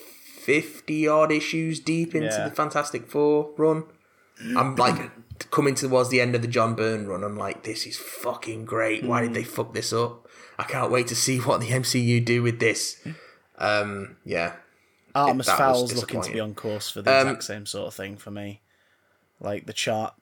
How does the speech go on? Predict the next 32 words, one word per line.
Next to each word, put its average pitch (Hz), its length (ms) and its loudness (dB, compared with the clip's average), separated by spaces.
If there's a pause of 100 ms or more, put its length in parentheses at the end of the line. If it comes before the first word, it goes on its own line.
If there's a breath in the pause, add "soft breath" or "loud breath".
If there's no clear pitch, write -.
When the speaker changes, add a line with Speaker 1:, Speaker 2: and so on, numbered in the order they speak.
(140)
Speaker 2:
Artemis 117 380 -6
Fowl. 107 480 -2
Speaker 1:
What's 147 220 2
that? 165 200 2 (540 loud breath)
Speaker 2:
Like, 123 160 -2
the 143 80 -2
charm 131 400 4
of 160 60 8
Speaker 1:
Oh, 156 160 10
Speaker 2:
what 143 80 6
Speaker 1:
yeah, 139 80 8
Speaker 2:
that 127 120 8
story 120 100 6
Speaker 1:
yeah, 117 80 8
yeah. 107 160 4
Speaker 2:
actually 117 380 -4
Speaker 1:
Yeah. 110 100 0
Speaker 2:
is 117 200 -2
and 113 120 -6
how 110 540 -2 (300)
cleansed 110 920 -2
it 90 140 -4
has 107 160 -6
been 104 460 -6
based 107 260 -4
on 104 140 -6
the 104 80 -10
trailer 104 420 -4
for - 120 -14
the 104 100 -4
upcoming 104 400 -8
movie. 107 480 -8